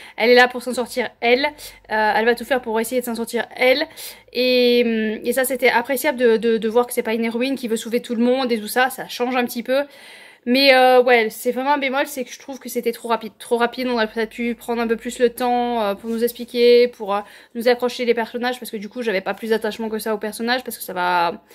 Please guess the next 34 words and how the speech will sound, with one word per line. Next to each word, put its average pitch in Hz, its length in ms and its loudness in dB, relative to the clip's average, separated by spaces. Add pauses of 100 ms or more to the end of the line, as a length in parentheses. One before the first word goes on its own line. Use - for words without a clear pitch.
(240)
voilà, 262 160 2
ça 233 100 -6
se 196 60 -8
défile 240 300 -4
trop - 200 -6
vite, 311 180 0
en 202 100 -2
fait. 185 280 -4 (260)
Ça 240 120 -2
se 233 40 2
défile 254 300 -2
trop - 160 -2
vite. 277 380 0 (340)
Euh, 226 920 0
et - 100 0
puis 269 140 -8
c'est, 269 480 2
on 269 80 -2
voit 277 180 8
régulièrement 285 480 0
les 269 140 2
rêves, 262 360 0
euh, 220 240 0
et, 240 460 2
pff, - 160 -16 (840)
par 226 120 0
moments, 294 200 4
j'étais 285 180 0
un 247 80 6
peu 311 120 -2
perdue 277 320 0
parce 247 180 0
que, 247 100 -6
euh, 208 480 0